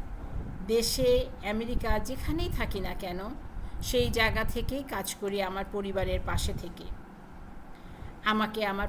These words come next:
পরিবার যেমন সাপোর্ট করে, ঠিক তেমনি আমার বিশ্বাস টিম সব অবস্থায় আমাকে সাহায্য করে।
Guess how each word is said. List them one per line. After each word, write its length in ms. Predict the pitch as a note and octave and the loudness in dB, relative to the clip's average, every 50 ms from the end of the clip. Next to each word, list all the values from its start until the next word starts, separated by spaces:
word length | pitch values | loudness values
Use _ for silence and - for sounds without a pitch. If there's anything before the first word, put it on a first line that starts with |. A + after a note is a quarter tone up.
| - A3+ | 0 0
পরিবার 460 | A3+ A#3 A3+ G#3 A3 G#3+ G#3+ G#3+ G3+ | 0 0 0 0 0 0 0 0 0
যেমন 300 | A3 G#3 G#3 G#3+ G#3+ G#3+ | -2 2 2 2 2 2
সাপোর্ট 460 | - - A#3+ G3+ - - A3+ A3 - - | 0 0 0 0 2 0 0 -2 -2 -2
করে, 260 | A#3 A#3 A#3 C4 D4+ - - - - - - - - - | -2 -2 -2 -2 -2 -4 -6 -6 -4 0 0 0 0 0
ঠিক 160 | - D4+ D4+ - - - | -2 -2 -2 -2 -4 -4
তেমনি 480 | - D4 - - G4 F#4 - - - - - - - - - - - - | -2 0 2 2 4 4 4 2 2 -2 -4 -4 -6 -10 -12 -10 -10 -4
আমার 280 | F#3+ G3+ G3+ G3 G3 F#3+ | -2 0 2 2 2 2
বিশ্বাস 560 | F#3 G3+ F#3+ - - - B3 B3 C4 F#4 - - - - - - - - - - - - - - - - - - - - - - - - - - - - - - | 0 0 0 0 2 2 4 2 2 2 0 0 0 0 0 0 -2 -2 -4 -2 2 4 4 4 4 2 -2 -6 -6 -6 -4 -2 0 0 0 -2 -4 -4 -4 -2
টিম 220 | C#4+ C#4+ D4+ E4 E4 G#4+ G#4 - - - - - - - - - - - - | 0 2 2 2 2 0 -2 -4 -2 -2 -2 -2 -2 -4 -6 -6 -6 -6 -6
সব 220 | - - A#3 A3+ A3+ A3+ | -2 2 2 2 2 2
অবস্থায় 580 | A#3 A#3+ A3 C4+ C4+ - - - E4+ F#4 G4+ F4+ | 0 2 2 2 2 0 -2 -4 -4 -4 -4 -4
আমাকে 320 | E4 G3 G3 G3 G3+ G3 | -4 -4 -4 -4 -4 -4
সাহায্য 420 | - G3+ F3+ F3 F3 G3 F3+ F3 | 0 2 2 2 2 0 -4 -6
করে। 240 | E3+ - E3+ E3+ E3+ | -6 -6 -8 -8 -8